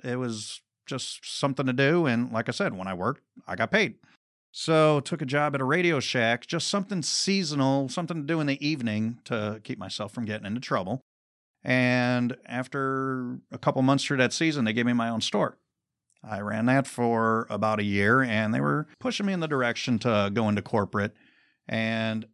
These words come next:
granted, as a kid making forty-some thousand dollars, that, uh, especially back in, when was this, early nineties,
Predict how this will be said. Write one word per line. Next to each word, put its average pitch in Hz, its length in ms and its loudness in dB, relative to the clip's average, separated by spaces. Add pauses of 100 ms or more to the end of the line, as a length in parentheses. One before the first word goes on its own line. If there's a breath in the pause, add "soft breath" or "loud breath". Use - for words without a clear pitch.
(120)
granted, 120 340 -2
as 104 160 0
a 98 40 -4
kid 143 260 0
making 117 800 2
forty-some 117 680 -2
thousand 117 340 -4
dollars, 113 440 -2
that, 107 240 -4 (180)
uh, 110 240 -6
especially 104 460 -6
back 104 400 -4
in, 104 320 -6
when 110 120 -8
was 107 120 -8
this, 107 200 -8
early 107 220 -6
nineties, 113 460 -2